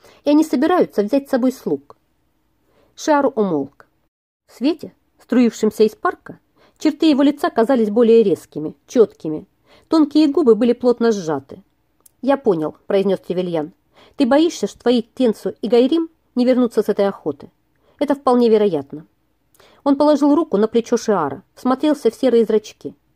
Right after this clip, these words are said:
"Обещаю, что ни один из вас не будет подвергнут опасности. Я сам пойду со вторым пилотом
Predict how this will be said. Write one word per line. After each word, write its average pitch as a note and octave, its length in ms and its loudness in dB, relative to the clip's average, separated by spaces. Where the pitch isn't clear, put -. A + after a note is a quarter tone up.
"Обещаю, F#3+ 640 -2
что - 180 0
ни D4+ 100 4
один C4 280 2
из A#3+ 120 2
вас E4+ 340 -6
не A3+ 120 0
будет A#3+ 260 -2
подвергнут G3+ 500 0
опасности. - 720 -12
Я C4 140 0
сам G#3 240 -2
пойду G3+ 260 0
со G#3 140 -4
вторым G3+ 260 0
пилотом B3+ 380 -2